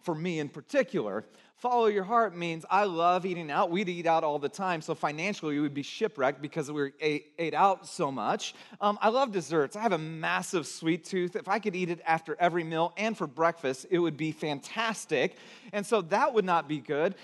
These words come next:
And then instead of going to the gym, I just watch T V.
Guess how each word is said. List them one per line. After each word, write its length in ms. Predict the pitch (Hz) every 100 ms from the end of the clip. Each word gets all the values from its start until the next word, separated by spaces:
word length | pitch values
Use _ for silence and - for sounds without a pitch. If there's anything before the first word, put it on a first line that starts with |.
| -
And 180 | 233 220
then 220 | 294 311
instead 320 | 262 220 277 254
of 80 |
going 240 | 208 247 233
to 120 | 220
the 120 | 180
gym, 380 | 165 208 240 226
I 100 | 202
just 240 | 180 190 202
watch 260 | 190 185
T 180 | - 214
V. 280 | 170 127